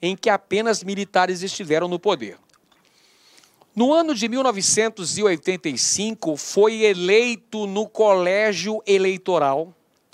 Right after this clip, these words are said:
isto é, foi eleito de forma indireta Tancredo de Almeida Neves, primeiro presidente civil a ocupar este cargo após vinte e um anos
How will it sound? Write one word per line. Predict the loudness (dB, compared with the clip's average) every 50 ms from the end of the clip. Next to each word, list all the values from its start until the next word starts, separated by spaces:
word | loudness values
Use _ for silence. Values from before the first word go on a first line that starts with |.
| _
isto | -10 -8 -8 -6 -2 0 0
é, | 0 0 -4 _ _ -20 _ _ _ _ _
foi | -6 -2 0 2 2
eleito | 2 2 2 2 2 0 0 -2 -4 -10 -10
de | -8 -8 -8
forma | -8 -4 0 2 2 2 2 0 -2 -2
indireta | -2 -4 -8 -8 -6 -2 0 2 2 2 0 0 2 2 2 0 0 _ _ _ _ _ _
Tancredo | 0 0 0 0 -4 -8 -8 -4 -2 -2 -2 -2 -4 -4
de | 0 0
Almeida | 0 0 0 -4 -4 -2 0 0 0
Neves, | 2 2 2 4 2 2 0 -4 -6 -6 -4 -4 -4 -4 -4 -6 _ _ _ _ _ _
primeiro | -4 -2 -2 -2 -2 0 2 2 2 2 2 0
presidente | -2 0 0 0 0 -4 -2 -2 -2 -2 -2 -4 -4
civil | -4 -4 -6 -8 -6 -6 -4 -4 -4 -4 -4 -6 _ _ _ _ _ _ _ _ _ _ _ _ -4
a | 0 2 2
ocupar | 2 2 0 -4 -8 -14 _ 2 4 4 6 6 4 2 0 -4 _ _ _ _ -8
este | -8 -6 -6 -6 -8 -10
cargo | -10 -4 0 2 4 6 6 4 4 2 -4 -6 0
após | 0 0 0 2 2 2 2 2 0 -4 _
vinte | -20 -16 -10 -6 -6 -6 -6 -6 -6 -6 -4
e | -4 -4
um | -4 -2 0 2
anos | 2 2 2 0 -2 -2 -2 -2 -4 -6 -8 -10